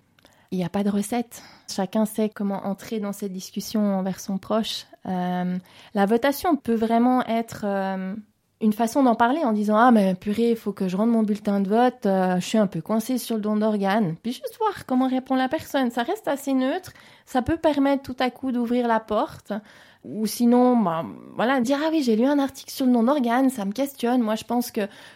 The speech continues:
ouais, j'aimerais bien. Toi, tu y as déjà pensé ? » Juste amener ça sous la forme de discussion pour voir. Et puis, des fois, ça fait du bien. Parce qu'il y a des gens qui osent pas par eux-mêmes en parler, mais une fois qu'on leur pose la question, ils sont quand même contents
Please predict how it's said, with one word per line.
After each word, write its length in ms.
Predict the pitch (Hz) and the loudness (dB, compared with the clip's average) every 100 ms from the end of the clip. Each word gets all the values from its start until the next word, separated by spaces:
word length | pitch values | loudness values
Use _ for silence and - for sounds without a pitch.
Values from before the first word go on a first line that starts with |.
| - | 0
ouais, 160 | 220 | 2
j'aimerais 360 | 240 214 208 262 | 4 4 2 2
bien. 260 | 220 220 247 | 2 0 0
Toi, 160 | 359 | -2
tu 160 | 359 254 | -2 -2
y 40 | |
as 60 | 196 | 0
déjà 140 | 220 | -2
pensé ? » 400 | 240 381 - 311 381 _ _ _ _ _ _ _ _ _ _ - | -4 -6 -6 -8 -8 _ _ _ _ _ _ _ _ _ _ -12
Juste 280 | 214 349 302 | -10 -4 -4
amener 200 | 277 277 | -2 -4
ça 220 | 285 277 | -6 -8
sous 160 | - | -6
la 140 | 254 240 | -8 -6
forme 240 | 247 247 | -4 -4
de 80 | 240 | -4
discussion 760 | 220 220 - - - 240 240 233 | -8 -12 -14 -12 -6 -4 -4 -6
pour 200 | 233 214 | -6 -6
voir. 320 | 220 254 294 - _ _ _ _ - | -4 -4 -4 -12 _ _ _ _ -4
Et 140 | 190 | -4
puis, 220 | - - | -4 -4
des 100 | 214 | 0
fois, 140 | 240 440 | 0 2
ça 140 | 330 | 0
fait 140 | 254 226 | 2 0
du 120 | 214 | 0
bien. 220 | 233 294 - | 0 -2 -4
Parce 120 | 226 | -4
qu'il 100 | - | 0
y 20 | |
a 40 | 233 | 0
des 120 | 240 | 0
gens 160 | 285 339 | -2 -2
qui 180 | - | 0
osent 220 | 233 214 - | 0 0 -2
pas 260 | 254 262 | 0 0
par 260 | 262 226 233 | 2 0 2
eux-mêmes 300 | 240 254 240 | 2 2 0
en 80 | 220 | 0
parler, 400 | 220 226 269 311 | 0 -2 -2 -2
mais 160 | 208 | 0
une 140 | 214 220 | 0 -2
fois 220 | - 262 | -2 -4
qu'on 240 | 262 214 | -2 -4
leur 160 | 202 196 | -4 -6
pose 220 | - 262 | -6 -4
la 100 | 240 | -4
question, 360 | 226 226 - 294 | -4 -6 -6 -8
ils 60 | |
sont 140 | 285 208 | -8 -8
quand 140 | 220 | -4
même 200 | 233 262 | -2 -2
contents 420 | 262 247 247 233 | -2 -4 -2 -6